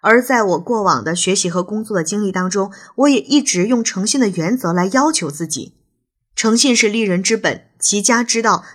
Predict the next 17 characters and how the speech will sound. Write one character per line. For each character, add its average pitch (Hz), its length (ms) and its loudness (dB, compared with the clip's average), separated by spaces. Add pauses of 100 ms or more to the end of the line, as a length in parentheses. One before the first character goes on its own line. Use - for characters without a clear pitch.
交 302 280 4
友 180 140 0
之 226 200 -2
基， 254 340 -2
为 185 180 -2
政 247 240 0
之 285 140 -4
法。 - 300 -8 (1080)
所 - 200 -2
以 339 40 4
我 269 180 2
一 185 180 -6
定 269 240 0
不 233 100 -6
会 233 140 0
做 202 200 0
出 220 280 -4